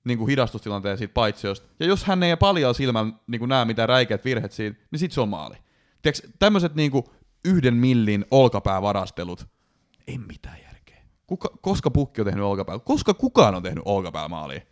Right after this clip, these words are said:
Tossakin pukki niinku ihan ilmiömäinen maali. Näkee, että joukkue voi voittaa pallon, juoksee pois puolustusasemasta, sit alkaa tekee juoksua ylöspäin, rinnalla ottaa semmosen niinku kilometrin korkuisen pallon haltuun ja pistää takakulmaa. Aivan fantastinen suoritus.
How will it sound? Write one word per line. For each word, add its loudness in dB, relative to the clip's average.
Tossakin 0
pukki 2
niinku -8
ihan 4
ilmiömäinen 0
maali. 0
Näkee, 2
että -2
joukkue 4
voi 6
voittaa 0
pallon, 0
juoksee 4
pois 4
puolustusasemasta, 2
sit 2
alkaa 4
tekee 0
juoksua 4
ylöspäin, 2
rinnalla 2
ottaa -2
semmosen -2
niinku -6
kilometrin 0
korkuisen -4
pallon 0
haltuun 0
ja -4
pistää -2
takakulmaa. -6
Aivan 6
fantastinen -2
suoritus. -10